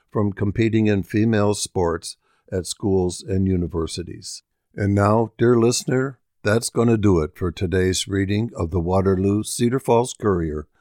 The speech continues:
for Monday, February fifth.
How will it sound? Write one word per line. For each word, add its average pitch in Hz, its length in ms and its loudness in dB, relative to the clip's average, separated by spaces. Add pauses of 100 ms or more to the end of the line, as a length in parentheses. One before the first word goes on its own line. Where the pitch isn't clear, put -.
(380)
for 107 180 0
Monday, 113 460 4
February 95 600 0
fifth. - 520 -4